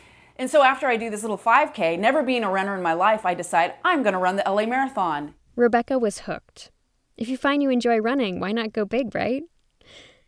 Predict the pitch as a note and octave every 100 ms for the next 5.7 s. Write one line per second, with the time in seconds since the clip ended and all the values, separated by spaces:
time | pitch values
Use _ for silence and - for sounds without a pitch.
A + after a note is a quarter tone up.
0 | _ _ B3+ G#3+ C4+ E4 D#4+ B3+ B3 A3+
1 | A3 B3+ B3+ B3+ B3 B3 - _ _ _
2 | - C4+ - C4+ D4+ F#4 D#4 - A#3+ A#3+
3 | B3 A#3 - G#3+ A3 G#3+ G#3 G#3+ - G3+
4 | G3 F#3+ F3+ F3+ F#3 F#3 F#3 F3 E3 E3
5 | - - E3+ E3 G#3+ -